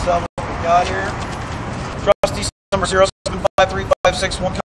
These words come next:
common designation of this property is two one one six Terrace, Ocean City, California. No warranties given as to the completeness or correctness of this trust. Sale of this property is on a basis without covenant warranty. Express a reply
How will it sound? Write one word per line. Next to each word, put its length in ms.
common 120
designation 400
of 60
this 300
property 320
is 160
two 160
one 120
one 120
six 220
Terrace, 460
Ocean 240
City, 100
California. 680
No 160
warranties 480
given 160
as 60
to 80
the 40
completeness 420
or 40
correctness 340
of 80
this 140
trust. 480
Sale 140
of 100
this 120
property 340
is 80
on 60
a 200
basis 280
without 340
covenant 320
warranty. 300
Express 300
a 40
reply 180